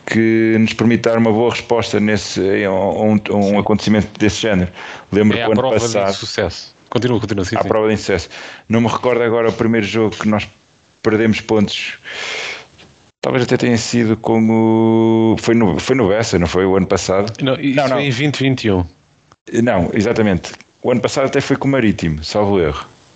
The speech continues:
Speaker 2: Eh, eu não sei agora de cabeça. Sei que o Benfica tinha uma muito boa sequência no campeonato. Tinha seis
Speaker 1: Pois.
Speaker 2: vitórias e depois interrompeu. Não sei exatamente com quem.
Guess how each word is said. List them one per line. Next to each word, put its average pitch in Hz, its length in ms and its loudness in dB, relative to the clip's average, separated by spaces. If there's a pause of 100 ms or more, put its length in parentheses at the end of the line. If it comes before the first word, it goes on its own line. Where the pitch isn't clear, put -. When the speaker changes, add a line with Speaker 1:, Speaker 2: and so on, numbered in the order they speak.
(1040)
Speaker 2:
Eh, 127 380 0
eu 135 40 2
não 135 160 2
sei - 220 -4
agora 127 200 0
de - 60 -14
cabeça. 131 360 0
Sei 180 200 -2
que - 80 -6
o 156 40 2
Benfica 156 400 -2
tinha 156 200 0
uma 131 120 4
muito 139 240 0
boa 135 200 2
sequência 131 460 -2
no 131 60 2
campeonato. 127 420 0
Tinha 120 140 2
seis 123 260 -2
Speaker 1:
Pois. 120 100 4
Speaker 2:
vitórias 117 400 0
e 123 120 0
depois 131 380 -2
interrompeu. 113 600 0
Não 95 120 2
sei 110 120 0
exatamente 110 360 2
com 120 120 0
quem. 101 200 -2